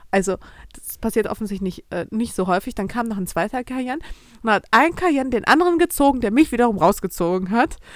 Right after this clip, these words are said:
damit ich wieder, ähm, auf der Fahrbahn stand. War mega lustig, aber es hat keine fünf Minuten gedauert und dann haben wir nur in unseren Funkdingern gehört, äh, in unseren Funkgeräten,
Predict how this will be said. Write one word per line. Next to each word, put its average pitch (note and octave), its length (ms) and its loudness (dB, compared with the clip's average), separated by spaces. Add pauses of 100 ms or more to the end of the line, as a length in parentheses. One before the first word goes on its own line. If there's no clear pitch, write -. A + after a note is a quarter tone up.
(360)
damit G#3+ 220 0
ich G#3+ 120 -2
wieder, G#3 380 2
ähm, G3+ 320 -2
auf G3+ 120 -4
der G3+ 120 0
Fahrbahn G#3+ 320 0
stand. G3+ 220 -6
War G#3 100 -4
mega A#3 240 -4
lustig, A3+ 420 -4 (160)
aber G#3+ 540 4 (1040)
es - 140 -10
hat A3 100 -4
keine C4+ 260 0
fünf - 200 -2
Minuten D4 320 -2
gedauert G#3+ 500 0
und A#3+ 120 -4
dann B3+ 240 -2
haben A#3+ 260 0
wir A#3+ 80 -4
nur A#3+ 180 -2
in A3+ 160 -4
unseren A3 300 -6
Funkdingern G#3 600 -6
gehört, G#3+ 360 -2 (560)
äh, A3 100 -2
in G#3+ 120 -6
unseren G3+ 240 -6
Funkgeräten, A3+ 540 -10